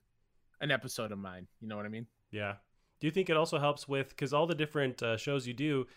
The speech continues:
Speaker 2: seem to kind of vary in, like, the subject matter. So that, does that help to kind of just break up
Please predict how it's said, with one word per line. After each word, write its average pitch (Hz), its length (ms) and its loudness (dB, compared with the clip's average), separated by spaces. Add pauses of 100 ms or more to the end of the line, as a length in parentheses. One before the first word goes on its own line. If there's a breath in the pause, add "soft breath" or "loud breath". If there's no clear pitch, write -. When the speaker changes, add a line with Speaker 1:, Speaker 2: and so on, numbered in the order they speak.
(120)
Speaker 2:
seem 196 160 0
to 202 60 2
kind 196 160 6
of 120 80 0
vary 135 240 4
in, 135 80 2
like, 123 160 0
the 117 80 -6
subject 131 440 0
matter. 107 220 0
So 127 100 -6
that, 117 180 -2
does 110 140 -10
that 123 100 0
help 127 200 -2
to - 60 -8
kind 120 180 -4
of 101 60 -4
just 104 180 -8
break 113 260 -4
up 110 200 -2